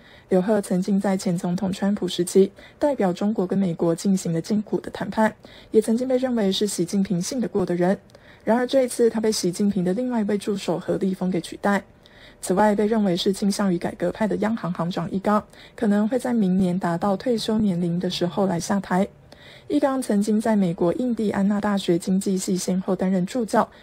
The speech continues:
副教授，并曾经获得到终身的教职。中国问题专家詹姆士城基金会的高级研究员林和利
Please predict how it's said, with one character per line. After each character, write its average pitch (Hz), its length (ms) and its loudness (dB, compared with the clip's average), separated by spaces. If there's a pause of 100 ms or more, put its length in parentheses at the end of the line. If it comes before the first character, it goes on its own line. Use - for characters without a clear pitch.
副 262 160 -6
教 220 180 0
授， - 320 0
并 208 160 0
曾 175 200 -2
经 180 200 -2
获 190 220 2
得 - 180 -4
到 180 200 -2
终 214 200 -2
身 226 160 -4
的 170 80 0
教 185 160 -2
职。 180 320 4 (800)
中 294 140 2
国 262 100 0
问 254 100 2
题 226 140 0
专 208 180 2
家 208 260 2
詹 202 200 0
姆 202 180 0
士 190 280 0
城 175 260 0
基 185 180 -2
金 196 260 0
会 202 120 0
的 180 80 0
高 214 180 -2
级 180 180 -4
研 175 120 0
究 196 140 0
员 170 200 0
林 165 140 -2
和 175 160 -2
利 208 220 0